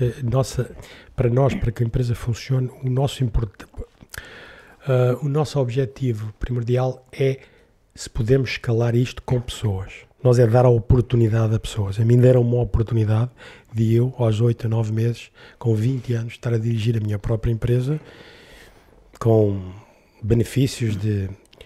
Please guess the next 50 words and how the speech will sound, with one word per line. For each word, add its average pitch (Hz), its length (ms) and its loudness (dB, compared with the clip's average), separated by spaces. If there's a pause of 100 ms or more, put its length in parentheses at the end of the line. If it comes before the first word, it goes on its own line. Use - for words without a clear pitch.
(140)
mil, 131 280 6
mil 123 180 4
e 120 60 4
quinhentos 117 300 0
euros 120 180 2
por, - 200 -10
dólares 127 320 4
por - 140 -6
semana 131 360 0
naquela 127 300 0
altura, 135 480 0 (240)
que - 100 -4
era 135 80 2
muito 151 220 2
dinheiro, 131 340 0
ainda 110 180 0
hoje 123 240 0
é. 113 120 -2 (600)
Correto? 113 360 2 (260)
E 123 80 2
então, 120 300 4 (240)
para 135 100 4
a 127 40 6
gente 127 200 4
ter 131 140 6
um 131 80 6
produto 123 500 2
e 113 40 0
que - 100 -14
se - 100 -10
venda 120 280 2
bem, 123 280 0 (220)
tem 139 140 2
que - 80 -6
se - 60 -8
poder 131 260 4
escalar 123 680 0 (420)
para 127 140 4
poder 123 280 4
me 120 200 2
dar 131 160 2
a 135 60 4
oportunidade 123 640 0 (220)
a 120 60 -4
mais 120 320 2
pessoas. 101 460 -6 (440)
E 147 80 6
no 143 200 6
mundo 143 300 6
digital, 123 760 4